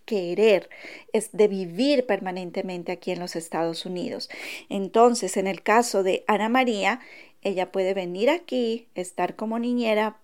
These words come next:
pero bajo una visa de no inmigrante. Estas visas son conocidas también como las visas J. Bueno, hablemos ahora de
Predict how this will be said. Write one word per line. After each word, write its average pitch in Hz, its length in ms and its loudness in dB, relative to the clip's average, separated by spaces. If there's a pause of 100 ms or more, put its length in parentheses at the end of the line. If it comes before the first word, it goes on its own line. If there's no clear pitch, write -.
pero 269 560 4
bajo 208 500 -4
una 196 320 -6
visa 196 520 -8
de 190 260 -6
no 185 600 -6
inmigrante. 190 800 -4 (400)
Estas 254 280 2
visas 254 280 -2
son 226 160 -2
conocidas 196 800 0
también 190 400 -4
como 190 260 -2
las 175 240 -4
visas 175 480 -4
J. - 560 6 (920)
Bueno, 311 500 4 (180)
hablemos 220 680 2
ahora 208 540 4
de 233 460 2